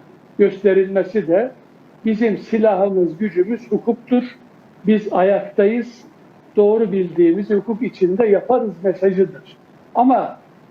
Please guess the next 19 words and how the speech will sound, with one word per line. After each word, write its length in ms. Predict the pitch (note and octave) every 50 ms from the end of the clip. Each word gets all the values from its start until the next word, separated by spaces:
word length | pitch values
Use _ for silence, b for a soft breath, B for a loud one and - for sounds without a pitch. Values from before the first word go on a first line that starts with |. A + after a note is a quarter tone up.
| - - -
bu 120 | C4+ C4
tür 260 | - C#4+ C4+ A#3+ G3+ F3+
bildirileri 800 | A3 G#3 G3 F3+ F3 G3+ F#3+ G3 F#3 F#3 F3+ E3+ F3 D#3+ D3+ - -
elinde 400 | F3+ F#3 G#3 A3 G#3+ G#3 A3+ G3+
güç 360 | G3 - A3+ B3 - - -
taşıyan, 480 | - G3 - - - F#3+ F3+ D#3 C#3 - - - - - - -
silah 440 | - - E3+ F#3+ A3+ A3+ A3+ -
taşıyan, 480 | - G#3 F#3 - - G3+ F#3+ E3+ D3+ C#3 - - - _ _ - - -
topu 320 | - G3+ - - A#3+ A3
tüfeği 400 | - G#3 F#3 - G#3 A3 G#3+ A3+
olan 380 | A#3 A3 F#3 F#3 F#3 E3+ D3+ - - - - - _ _ _ - - - - - - - - - - - - - - - - - _ _ -
muvazzaflar 960 | - E3 E3 F#3 F#3+ F#3 F#3 G3 A3+ G#3 - - - A3 B3 A#3+ F#3+ - - - _ _ _ _ _ _ - _ _ _ _ _ _ - -
topluca 500 | - A#3+ A#3+ A#3+ A#3+ A3 F#3 F#3 F#3 F3+
bildiriler 600 | E3+ F3+ E3+ E3 D#3 F3 E3+ E3+ E3 E3+ E3+ D#3+
yaptığında 960 | D#3 E3 D#3+ D3 - - - - F3 D#3+ D#3 D3+ D3 C#3+ E3+ G#3 B3 C4 - - - _ _ _ _ _ _ _ - -
bu 200 | A3+ A#3+ A#3 F#3
bir 200 | F#3+ G3 A#3 A3+ - - - - - - - -
darbe 640 | F3+ F#3 F3+ F3+ E3 E3 G3+ A3 A3 G3 - - - - _ _
çağrışımı, 840 | - - F#3+ F3 F3 E3 E3 D#3+ E3 - F#3+ E3+ E3+ G3 A3 B3+ C4